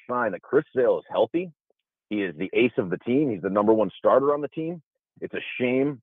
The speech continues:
that we couldn't close that game out for him 'cause he pitched such a great game. And, uh, you know, I think he looks great.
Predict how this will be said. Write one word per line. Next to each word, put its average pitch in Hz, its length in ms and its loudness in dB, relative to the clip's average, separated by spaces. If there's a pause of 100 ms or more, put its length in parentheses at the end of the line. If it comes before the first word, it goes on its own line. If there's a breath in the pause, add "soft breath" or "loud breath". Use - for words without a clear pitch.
(120)
that 98 180 2
we 104 120 -2
couldn't 113 240 0
close 117 280 2
that 107 160 2
game 104 200 -4
out 117 200 0
for 143 200 -2
him 131 80 -4
'cause 87 120 -8
he 87 100 -10
pitched - 260 -6
such 117 160 2
a 87 60 -4
great 90 360 0
game. 117 300 -8 (640)
And, 98 340 2
uh, 90 380 4 (1160)
you 107 100 -10
know, 95 220 -6 (460)
I 110 80 -2
think 131 140 -6
he 110 60 -6
looks 98 160 -8
great. 101 320 -4